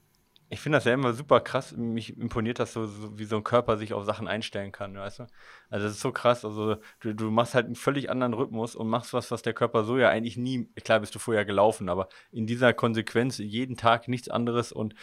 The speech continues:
jeden Tag dreißig Kilometer. Und der Körper sagt halt, „Okay, so, I can handle this, ne? No problem.“ <laughs> Und macht das halt erstmal, ja. Und sagt dann zwar, „Okay, hier tut's weh, da tut's weh“, aber unterm Strich kann er das ganz gut abhaben.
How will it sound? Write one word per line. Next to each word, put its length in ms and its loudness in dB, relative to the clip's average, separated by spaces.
jeden 240 0
Tag 200 -2
dreißig 360 4
Kilometer. 500 0
Und 120 -2
der 100 6
Körper 380 8
sagt 220 4
halt, 180 2
„Okay, 300 0
so, 280 -2
I 120 6
can 160 0
handle 200 2
this, 280 -6
ne? 160 -2
No 160 6
problem.“ 380 6
<laughs> 120 6
Und 400 4
macht 220 2
das 140 4
halt 120 6
erstmal, 400 4
ja. 140 4
Und 360 2
sagt 240 4
dann 100 6
zwar, 160 4
„Okay, 220 4
hier 160 4
tut's 240 -2
weh, 100 4
da 160 8
tut's 260 -4
weh“, 100 4
aber 160 8
unterm 220 0
Strich 440 -4
kann 160 4
er 80 6
das 180 2
ganz 220 -4
gut 140 -2
abhaben. 420 0